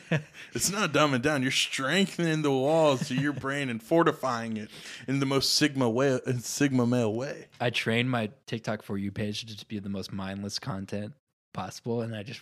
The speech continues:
Speaker 1: watch that for twenty-four hours straight. And then I show up to your H Q, and you're just trying to,
Speaker 2: And my
Speaker 1: like
Speaker 2: H Q is literally, like, Fort Knox, dude.
Speaker 1: <laughs>
Speaker 2: Like, and I have, sorry to tell you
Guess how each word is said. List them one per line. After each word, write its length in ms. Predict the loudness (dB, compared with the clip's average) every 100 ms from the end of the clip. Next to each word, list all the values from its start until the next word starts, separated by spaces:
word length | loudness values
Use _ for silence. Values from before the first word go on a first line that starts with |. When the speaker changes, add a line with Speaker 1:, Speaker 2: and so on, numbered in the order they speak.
| -12
Speaker 1:
watch 300 | -12 -12 -14
that 220 | -14 -16
for 140 | -18 -18 _
twenty-four 400 | -10 -6 -6 -6
hours 180 | -6 -8
straight. 380 | -8 -8 -8 -10 _ _ _ _ -8
And 100 | -4
then 100 | -2
I 80 | -4
show 280 | -4 -2 -4
up 120 | -4
to 100 | -4
your 220 | -4 -4 -6
H 300 | -8 -8 -10
Q, 340 | -8 -6 -6 -10 _ _ _ _ _ _ _ _ _ _
and 120 | -10 -6
you're 120 | -4
just 160 | -4 -4
trying 220 | -4 -6
to, 80 | -10 _ -12
Speaker 2:
And 120 | -2
my 80 | 2
Speaker 1:
like 80 | 2
Speaker 2:
H 300 | 2 0 -2
Q 300 | -2 -2 -2
is 280 | -4 -6 -8
literally, 540 | -6 -4 -4 -6 -10
like, 360 | -10 -12 -14 -18 _ _ _ _ _ _ _ _ _
Fort 540 | -20 -8 -2 -2 -2
Knox, 720 | -10 -10 -10 -10 -6 -4 -6 -12
dude. 260 | -8 -6 -4
Speaker 1:
<laughs> 0 |
Speaker 2:
Like, 280 | -4 -6 -6
and 140 | -4 0
I 80 | 2
have, 400 | 2 0 -2 -16 _ _ _ _ _ _ _
sorry 320 | -8 -4 -2 -4
to 80 |
tell 240 | -6 -6 -4
you 200 | -6